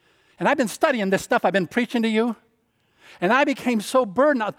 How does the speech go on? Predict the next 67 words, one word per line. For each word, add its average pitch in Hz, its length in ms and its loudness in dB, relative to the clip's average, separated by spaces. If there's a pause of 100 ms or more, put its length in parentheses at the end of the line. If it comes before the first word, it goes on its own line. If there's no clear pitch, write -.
(120)
the 214 80 2
lostness 254 680 2
on 226 140 2
their 202 100 2
face, 247 260 0 (200)
the, 175 200 0 (120)
the 208 100 2
way 269 220 2
they 240 100 -2
seem 262 200 0
to 220 40 -2
be 208 80 -2
trying 220 300 -2
to 180 60 -2
just 180 220 -4 (220)
stuff - 500 -4
their 247 140 4
lives 262 380 4
with 220 120 0
things 254 380 -2 (160)
to, 214 100 -2 (680)
to 202 100 0
fill 349 480 0
that 285 280 0
void 233 500 4
that 214 120 2
only 240 240 2
God 247 340 2
can 185 200 -4
fill. 240 260 0
At - 80 0
least 254 160 0
I 190 80 2
felt - 360 -2
that 233 180 2
way. 220 80 4
I'm 208 160 2
looking 269 180 0
at 208 100 -4
people, - 240 -4 (280)
and 240 100 2
I 214 80 4
wanted 220 380 0
to, - 340 -16 (540)
my 175 80 0
little 240 160 0
granddaughter, 170 600 -2
our 202 120 -2
little 226 240 0
granddaughter 180 340 0
did 180 160 -2
not 196 160 0
know 208 140 0
what 170 160 0
was 147 100 -8
going 165 220 2
on 175 100 2
in 139 80 -2
Grandpa. 175 340 0
I 208 140 2
wanted 226 220 0
to 156 60 -6
stand 226 300 0
up 220 140 -2
on 190 140 2
that 180 180 0
bench. 220 320 0